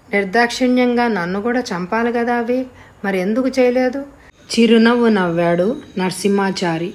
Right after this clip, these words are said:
తన పక్కనున్న చితుకులను హోమగుండంలో వేశాడు. మంట కాస్త పెద్దదైంది. నీకు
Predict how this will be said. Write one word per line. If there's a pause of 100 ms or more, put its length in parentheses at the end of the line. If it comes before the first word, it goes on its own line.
(320)
తన
పక్కనున్న (520)
చితుకులను (140)
హోమగుండంలో
వేశాడు. (260)
మంట (420)
కాస్త
పెద్దదైంది. (500)
నీకు